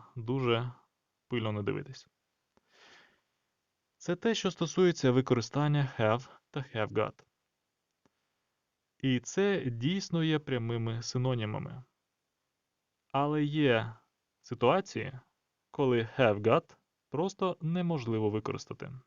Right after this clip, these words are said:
Давайте на них подивимось. Перш за все, це стосується сталих виразів.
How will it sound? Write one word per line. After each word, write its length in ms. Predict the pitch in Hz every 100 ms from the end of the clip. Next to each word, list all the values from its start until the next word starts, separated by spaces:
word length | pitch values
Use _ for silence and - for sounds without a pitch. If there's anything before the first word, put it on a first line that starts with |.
| _ _ _ _
Давайте 400 | 165 185 196 135
на 60 | 120
них 180 | 120 -
подивимось. 540 | 117 101 - - - _ _ _ _ _ _ _ _ _ _ _ _ _ _ _ _ _ _ _ _ _ _ _ _ _ -
Перш 200 | 240 208
за 80 |
все, 220 | 196 - 214
це 160 | 175
стосується 560 | 151 147 175 165 151 127
сталих 400 | - 123 113 120
виразів. 420 | 113 101 95